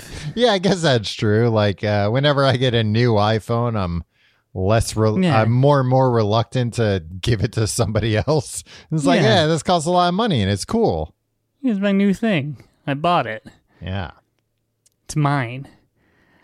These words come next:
Speaker 1: Oh,
Speaker 2: Um,
Speaker 1: the, the wearer, uh, becomes, I, it sounds like they become a wraith over time and entirely subsumed into the spirit world.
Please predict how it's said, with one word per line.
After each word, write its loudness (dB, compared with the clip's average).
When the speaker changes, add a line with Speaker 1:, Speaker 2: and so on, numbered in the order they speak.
Speaker 1:
Oh, 6
Speaker 2:
Um, 0
Speaker 1:
the, -6
the 2
wearer, 0
uh, 2
becomes, -2
I, -4
it -4
sounds 0
like -2
they 2
become -2
a 0
wraith -6
over -4
time -8
and -2
entirely 0
subsumed -4
into -4
the -10
spirit -2
world. -6